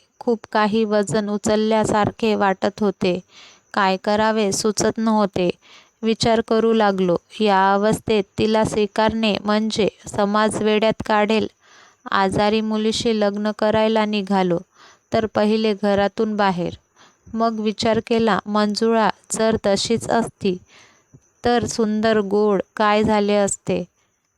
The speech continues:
मी तिथेच तिला मागणी घातली असते. मग नक्की मी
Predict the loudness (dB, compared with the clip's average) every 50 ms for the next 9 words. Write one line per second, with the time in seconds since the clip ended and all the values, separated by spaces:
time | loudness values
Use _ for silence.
0 | -8 -4 -2 -2 0 0 -2 -2 -2 -2 0 0 0 -2 -2 -2 -2 -2 0 0
1 | 0 0 0 0 0 0 -2 -2 -4 -4 -2 0 2 0 0 -2 -2 -2 -2 0
2 | 0 0 0 -2 -6 _ -4 -4 -4 -6 -8 _ _ _ _ _ _ _ _ _
3 | _ -6 -2 -2 -2 -2 -2 -2 -2 -2 -4 _ _ -6 -4 -4 -2 -2 -2 -4